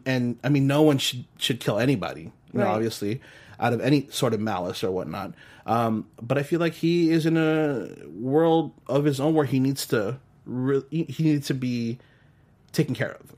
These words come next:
Speaker 1: or whatnot. But I feel like if they didn't do anything, we wouldn't have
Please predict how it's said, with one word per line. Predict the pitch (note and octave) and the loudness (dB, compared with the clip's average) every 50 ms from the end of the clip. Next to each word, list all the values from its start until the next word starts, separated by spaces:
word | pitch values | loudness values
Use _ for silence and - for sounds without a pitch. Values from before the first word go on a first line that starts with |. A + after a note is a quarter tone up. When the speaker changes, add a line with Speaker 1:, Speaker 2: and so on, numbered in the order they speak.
| _ - | _ -4
Speaker 1:
or | - A2 | -4 -2
whatnot. | G2+ E2 C2+ D#2 D2+ - - - - - - - _ _ | -2 -2 -6 -8 -12 -14 -14 -18 -20 -20 -20 -20 _ _
But | - A#3 A#3+ G#3 | 4 4 6 4
I | F3+ | 2
feel | - - F#3+ E3+ | 0 0 0 0
like | D#3+ D#3+ D3 | 2 0 0
if | C3+ | 0
they | D3 C3 | 0 0
didn't | A#2+ C3+ D#3+ F3+ E3+ | 2 0 0 0 2
do | F#3+ F3+ F3+ | 2 0 0
anything, | F3+ F3 E3+ F#3+ F#3 F3+ F3+ - _ _ - - - | 0 0 -2 -2 -2 -2 -4 -6 _ _ -20 -16 -10
we | - C3 C#3 | -6 -2 0
wouldn't | D3+ D#3+ E3+ E3 C3+ | 2 2 2 0 0
have | - - - D3 D#3 D3+ B2 G#2+ - | -4 -4 0 2 2 2 0 -2 -6